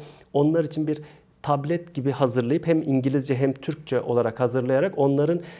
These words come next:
hem bilgi düzeylerini hem de ilgilerini bu alana, e, arttırmaya çalışıyoruz. E, bu sayede örneğin bir hekim kendi branşı ile ilgili o hastalıkla ilgili en güncel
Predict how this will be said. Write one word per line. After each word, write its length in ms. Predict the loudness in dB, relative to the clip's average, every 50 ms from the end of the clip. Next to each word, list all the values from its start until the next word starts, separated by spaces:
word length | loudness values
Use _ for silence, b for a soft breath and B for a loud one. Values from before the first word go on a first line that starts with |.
| B B B
hem 240 | 0 0 2 2 2
bilgi 280 | 0 -2 -2 -6 -6
düzeylerini 540 | -6 0 4 4 6 6 6 6 6 6 4
hem 220 | 2 2 2 2
de 60 | 0 0
ilgilerini 640 | 0 0 0 2 0 2 6 6 6 6 6 2
bu 240 | 2 2 0 0 -2 -6 -14 -20 _ _
alana, 540 | 2 4 4 4 4 4 2 0 0 -2 -6 -12 -18 -20 -20 -20 -20 _ _ 0
e, 60 | 2 4 6 6 6 4 4 2
arttırmaya 560 | 2 0 0 0 -2 -2 0 2 4 4 4 4
çalışıyoruz. 680 | 4 2 0 0 -2 -4 -6 -4 -4 -4 -6 -8 -14 B B B B B B B B -4
E, 280 | -2 0 0 0 0 -2 -4 -4 -2
bu 80 | -2 -2
sayede 720 | -2 -2 0 0 2 2 2 2 2 2 0 -2 -2 -4 0
örneğin 520 | 4 6 6 6 6 4 4 2 2 0 -4 B B B B _ -2
bir 180 | 0 2 2
hekim 340 | 2 2 0 0 0 0 0
kendi 360 | 0 0 0 0 2 2 2
branşı 440 | 4 4 4 4 4 2 0 0 0
ile 160 | 2 2 2
ilgili 180 | 2 2 2 2
o 80 | 2 2
hastalıkla 560 | 2 0 0 0 0 0 0 0 2 4 4
ilgili 280 | 4 4 2 0 0
en 300 | 0 2 2 2 2 2
güncel 380 | 2 2 0 2 2 2 2 2